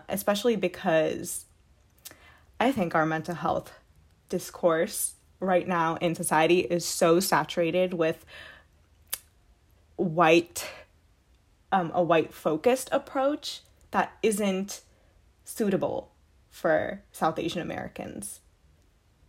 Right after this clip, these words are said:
It is not, it's overly saturated, and it's really important that we're able to f-, put in our voice so that everyone feels like they are being heard and that there is a space for them to take care of themselves.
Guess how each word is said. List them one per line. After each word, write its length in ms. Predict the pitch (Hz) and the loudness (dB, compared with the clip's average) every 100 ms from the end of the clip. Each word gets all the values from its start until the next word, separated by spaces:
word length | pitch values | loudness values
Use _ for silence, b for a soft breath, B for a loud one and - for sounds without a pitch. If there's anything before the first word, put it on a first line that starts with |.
| - | -4
It 100 | 190 | 0
is 100 | 175 | 0
not, 380 | 180 160 160 - _ _ | 0 0 -2 -6 _ _
it's 160 | 202 - - | -12 -8 0
overly 340 | 208 208 190 | 0 2 0
saturated, 720 | 202 160 165 170 165 160 165 b b b | 0 -2 0 -2 0 0 -2 b b b
and 120 | 208 | -2
it's 100 | 208 | 0
really 140 | 262 | 2
important 400 | 240 202 156 196 | 2 2 2 4
that 100 | 196 | 2
we're 120 | 160 156 | 2 4
able 260 | 170 160 | 4 2
to 160 | - 175 | 0 -4
f-, 180 | - - _ - | -4 -20 _ -12
put 260 | - 190 - | -2 -2 -2
in 220 | - 180 | -4 -2
our 240 | 156 165 160 | 0 0 0
voice 400 | 156 160 165 175 | 0 0 0 -4
so 120 | 185 | 0
that 300 | 165 151 - - _ _ - | 2 2 0 -12 _ _ 2
everyone 380 | 196 196 170 160 | 4 6 4 0
feels 340 | - 156 160 | 0 0 0
like 180 | 165 165 | -2 0
they 100 | 170 | 4
are 180 | 156 156 | 4 2
being 300 | - - 196 | -2 -6 -8
heard 320 | - - - - _ - | -4 -4 -6 -12 _ -2
and 100 | 185 | 2
that 160 | 175 170 | 4 4
there 220 | 170 160 | 4 4
is 220 | - 180 175 | 2 0 0
a 40 | |
space 260 | - 165 160 | -4 -2 0
for 120 | 180 | 2
them 100 | 160 | 2
to 80 | 160 | 0
take 180 | 196 - | -8 -8
care 220 | - 302 | 0 0
of 60 | 320 | 2
themselves. 500 | 185 170 156 156 | -2 2 2 2